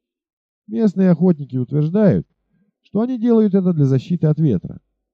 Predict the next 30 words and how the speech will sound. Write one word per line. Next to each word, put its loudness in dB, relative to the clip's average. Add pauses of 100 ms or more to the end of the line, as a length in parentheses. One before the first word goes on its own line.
(520)
Как -2
бы 0
то -4
ни 0
было, 4 (380)
эта -4
куча -2
пропитывается -4
дождём, 2 (140)
растаявшим -2
снегом -2 (260)
и -6
потом, -2
замёрзнув, 0 (460)
превращается 2
в -14
такую -4
прочную -2
массу, -10 (600)
которую 0
надо 0
рубить 0
топором, 0 (580)
и -6
против -2
которой 2
медведь 2
ничего -4
не -6
поделает. -4